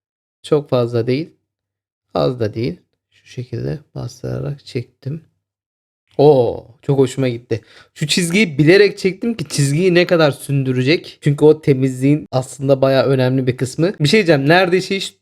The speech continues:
hiç toz bırakmadı. Birkaç tane toz şuralara yeni düştü. Çok iyi sildi. Bence iyi sildi. Sadece parmak izleri kaldı. İkinci olarak Würth'ün cam bezini kullanacağım. Şuradan hemen aynı şekilde eşit miktarda bastırarak çekiyorum.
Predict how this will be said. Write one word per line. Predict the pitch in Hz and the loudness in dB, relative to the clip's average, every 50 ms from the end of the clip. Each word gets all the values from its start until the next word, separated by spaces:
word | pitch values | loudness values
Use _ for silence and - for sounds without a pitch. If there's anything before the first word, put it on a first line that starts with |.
| _ _ _ - | _ _ _ -4
hiç | 185 180 - | -2 -2 -2
toz | - - 160 156 147 135 | 0 2 2 2 2 2
bırakmadı. | 143 139 143 143 143 - 131 123 120 135 147 143 | 2 2 2 2 0 -2 -4 -2 0 0 -2 -2
Birkaç | 143 - 139 139 - | 0 0 0 0 0
tane | - 143 139 123 | -2 -4 -4 -2
toz | - 143 143 143 - | 0 0 -2 -2 0
şuralara | - 135 135 135 135 135 135 | 0 0 2 2 4 2 2
yeni | 131 127 127 131 135 | 2 0 0 0 0
düştü. | 127 117 - - - - 139 143 - | -2 -4 -6 -6 -4 -4 -2 -2 -2
Çok | - - 165 156 135 | 2 2 2 2 2
iyi | 131 117 | -2 -6
sildi. | - - 113 104 101 107 | -4 -6 -6 -4 -2 0
Bence | 139 165 160 143 147 165 | 2 2 2 2 2 0
iyi | 151 143 | 0 0
sildi. | 143 - 120 113 123 147 | -2 -4 -8 -8 -8 -6
Sadece | 151 - 147 131 127 123 147 - | -2 0 0 0 0 0 -2 -4
parmak | - 135 131 131 135 135 - - | 0 0 0 0 0 -2 -4 -4
izleri | 123 117 120 127 127 135 | -4 -2 0 0 0 0
kaldı. | 131 - 113 104 98 98 127 170 - _ _ _ - - _ _ - | 0 0 -2 -2 -2 -2 -4 -4 -4 _ _ _ -20 -20 _ _ -10
İkinci | 277 - - 254 240 220 247 277 | -8 -4 -2 0 0 2 4 4
olarak | 247 220 165 131 117 110 117 - - - - - - - - | 6 6 4 4 2 0 -4 -4 -6 -8 -14 -14 -14 -14 -10
Würth'ün | 135 131 147 185 208 202 - 226 233 226 | -2 0 2 2 2 0 0 -2 -2 0
cam | 175 139 160 170 185 185 | 2 2 4 4 4 4
bezini | 170 165 143 135 143 135 127 | 2 2 2 2 0 0 0
kullanacağım. | - - 127 120 120 117 113 117 127 123 143 170 _ _ _ _ _ _ | -2 -2 -2 -2 0 -2 -2 -2 -2 -2 -2 -4 _ _ _ _ _ _
Şuradan | - 139 127 123 117 120 127 | -8 -4 -2 0 0 0 0
hemen | 127 120 117 117 139 - - - | -2 -2 -4 -6 -8 -10 -12 -6
aynı | 139 131 131 127 123 117 | -4 -2 -2 -2 -4 -4
şekilde | - 107 - - 113 110 107 120 - - | -8 -10 -10 -8 -8 -6 -6 -6 -4 -6
eşit | 113 - - - - | -6 -8 -10 -8 -6
miktarda | 123 117 - - 123 120 113 117 117 | -8 -8 -6 -6 -6 -6 -4 -4 -4
bastırarak | 120 120 117 - - - 113 110 110 117 113 - | -4 -4 -6 -6 -6 -6 -4 -4 -4 -6 -6 -8
çekiyorum. | - 117 113 - - 113 104 101 104 131 | -8 -10 -8 -6 -4 -4 -4 -4 -6 -8